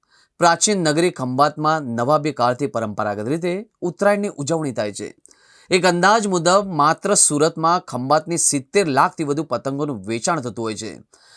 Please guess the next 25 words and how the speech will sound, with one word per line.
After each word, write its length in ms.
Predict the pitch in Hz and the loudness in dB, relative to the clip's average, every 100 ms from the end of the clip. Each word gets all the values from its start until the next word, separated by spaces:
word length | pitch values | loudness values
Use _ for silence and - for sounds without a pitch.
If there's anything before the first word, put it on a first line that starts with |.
| - | 0
આ 120 | 170 | 2
આંકડો 260 | 185 190 240 | 4 4 2
મકર 280 | 196 175 214 | 2 2 2
સંક્રાંતિ 540 | - 170 175 208 208 | 2 0 2 2 4
સુધીમાં 600 | 202 160 156 180 180 185 - | 2 2 0 0 0 0 2
એક 300 | 175 196 - | 2 2 0
કરોડને 540 | 151 147 151 156 170 - | 0 2 0 -2 -4 -4
આંબી 360 | 135 139 160 147 | -6 -2 -2 0
જાય 240 | 123 113 | 0 -2
છે. 320 | - 104 73 - _ _ _ _ - | -4 -10 -12 -20 _ _ _ _ -6
ખંભાતી 460 | 151 147 151 139 | -4 2 2 2
પતંગો 600 | 113 113 170 175 170 196 117 | -4 -4 -2 -2 -2 -4 -8
મનમોહક, 680 | 110 123 160 170 180 190 | -2 0 0 0 0 -2
કલાત્મક 480 | 127 127 165 165 151 | -2 0 0 -2 -6
હોય 160 | 135 107 | -4 -6
છે. 220 | 110 69 55 _ _ _ - | -8 -12 -16 _ _ _ 0
ખંભાતી 380 | 175 196 233 233 | 2 4 4 2
પતંગ 360 | 190 202 214 | 2 2 2
ચગાવવામાં 540 | 208 156 151 175 185 185 | 2 2 4 4 2 0
સરળ 400 | - 156 151 190 | 2 2 4 2
અને 280 | - 139 | 0 -4
દેખાવમાં 480 | 120 120 - 147 175 | -2 -4 -2 -4 -2
સુંદર 400 | - 185 175 139 | -4 -4 0 0
હોય 120 | 110 | -2
છે 300 | 104 98 - | -6 -10 -12